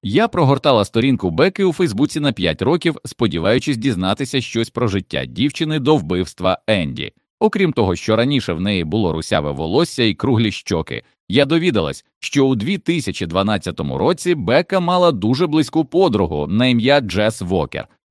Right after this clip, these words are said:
Можливо, Джес була недостатньо близькою з Енді, аби відреагувати на мої запитання емоційно, але достатньо близькою з Бекою, щоб дати мені хоч якісь із відповідей,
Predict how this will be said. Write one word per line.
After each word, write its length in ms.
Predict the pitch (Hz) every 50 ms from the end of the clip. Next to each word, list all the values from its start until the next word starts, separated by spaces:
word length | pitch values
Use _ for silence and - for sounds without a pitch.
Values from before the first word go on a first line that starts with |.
| _ -
Можливо, 640 | 101 113 123 117 90 101 156 202 240 240 165 104 87
Джес 320 | 80 82 110 165 208 196 165
була 240 | 165 185 185 185
недостатньо 600 | 180 170 165 139 151 - - 170 170 - 170 165
близькою 580 | 143 143 147 131 - - 120 127 123 117 110 107
з 140 | 95 101 - -
Енді, 440 | 156 165 151 123 95 80 76 65 - _ _ _ _ -
аби 460 | 131 123 117 101 123 147 147 143 - -
відреагувати 720 | 107 139 120 127 139 135 123 135 143 165 175 165 - 151
на 100 | 143 143
мої 160 | 131 131 131 127
запитання 640 | 113 135 104 127 123 - 151 151 151 147 143 143 - -
емоційно, 840 | 139 139 143 143 143 135 135 - - 170 147 104 82 82 76 69 - _ _ _ _ _ -
але 320 | 113 113 113 120 120 117
достатньо 520 | 104 120 143 131 - 170 185 196 170 170 151
близькою 440 | 139 139 131 - - 117 101 95
з 60 | 85 80
Бекою, 540 | 82 113 160 180 - 170 175 170 175 175
щоб 240 | - - - 131 101
дати 260 | 95 113 123 - 151
мені 260 | 131 120 117 120 120 107
хоч 280 | - 156 156 - -
якісь 400 | 147 139 127 - 117 107 92 -
із 160 | 90 82 78
відповідей, 600 | 90 131 - - - 90 78 76 69 67 69 -